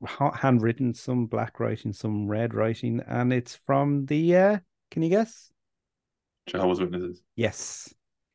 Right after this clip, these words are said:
Speaker 1: And it, look, that big long, that, like, that's a full A four page of handwritten and a little pamphlet, like, "How do you view the Bible?"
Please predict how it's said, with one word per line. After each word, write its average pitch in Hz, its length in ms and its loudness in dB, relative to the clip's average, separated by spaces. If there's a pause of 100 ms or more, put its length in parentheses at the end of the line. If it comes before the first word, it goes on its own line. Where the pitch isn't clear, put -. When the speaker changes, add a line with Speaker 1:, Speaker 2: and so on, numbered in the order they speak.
(300)
Speaker 1:
And 208 100 -2
it, 190 140 -6
look, 202 260 0
that - 220 -6
big 185 160 0
long, 185 380 2
that, 185 160 2
like, 190 180 2
that's 185 220 2
a 160 60 6
full 202 480 6
A 196 240 6
four 160 320 4
page 160 340 -2
of 110 180 -4
handwritten 127 880 2
and 117 240 2
a 113 100 2
little 131 260 0
pamphlet, - 640 -2
like, 95 280 -6
"How 135 140 0
do 131 80 -2
you 120 160 2
view 117 280 -2
the 104 80 -8
Bible?" 104 440 0